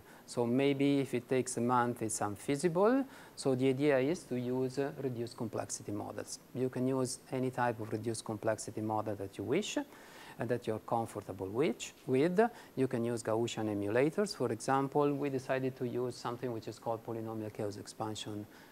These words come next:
reduced models, which is extremely simple to use. And then you can analyze, uh,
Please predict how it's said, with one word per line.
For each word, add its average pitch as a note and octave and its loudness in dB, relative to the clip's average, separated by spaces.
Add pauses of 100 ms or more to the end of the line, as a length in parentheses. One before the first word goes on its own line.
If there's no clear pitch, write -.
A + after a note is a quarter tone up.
(140)
reduced G#2+ -4
models, A#2 2
which A#2 -2
is G#2+ -6
extremely A2 -4
simple F#3 -2 (360)
to - -6
use. B2 -2 (460)
And E3 4
then A#3 6
you E3 2
can D#3+ 2
analyze, D3+ 2
uh, G3+ 4